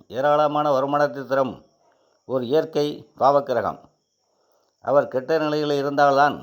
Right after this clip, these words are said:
நல்ல பலன்கள் இருக்கும். முற்றிலும் சுபத்தன்மை அடைந்தால் தன் இயல்புக்கு மா-, மாறான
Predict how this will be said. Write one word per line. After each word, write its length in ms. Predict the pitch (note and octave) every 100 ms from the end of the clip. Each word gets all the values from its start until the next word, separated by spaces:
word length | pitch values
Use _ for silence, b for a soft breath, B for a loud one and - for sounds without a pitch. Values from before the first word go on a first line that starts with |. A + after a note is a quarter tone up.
| - _ _ _ _
நல்ல 200 | - C#3 D3
பலன்கள் 340 | C#3 C#3 C3 B2+
இருக்கும். 280 | G#2+ F#2+ - _ _ _ _ _ _ _ _ _ -
முற்றிலும் 460 | B2 B2 D#3 D#3 C3+
சுபத்தன்மை 580 | C#3+ D3+ D3+ D3 D3 C3 C#2+ - _ _ -
அடைந்தால் 440 | A#2+ C#3 C#3 C#3+ - - _ _ _ _ _ _ _
தன் 200 | C#3 C#3 E2+ B1+ D2
இயல்புக்கு 440 | C#3+ D#3+ D#3 D#3 C#3+
மா-, 320 | C3 C3 G#2 - -
மாறான 360 | A2+ C#3+ C#3